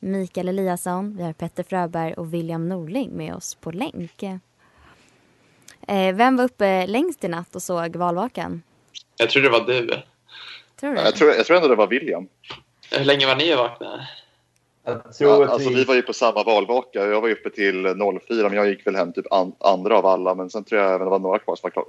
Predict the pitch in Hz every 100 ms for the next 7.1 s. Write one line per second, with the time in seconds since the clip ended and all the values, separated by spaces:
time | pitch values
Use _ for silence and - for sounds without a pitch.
0 | - 90 92 90 87 - - - - _
1 | _ _ _ _ _ - 247 120 117 110
2 | 113 117 - - _ _ _ _ _ -
3 | _ - _ _ _ - 127 143 147 147
4 | 147 143 147 135 127 120 117 113 - -
5 | 143 - - - - - - - 101 107
6 | 104 107 92 - 123 - 104 101 98 90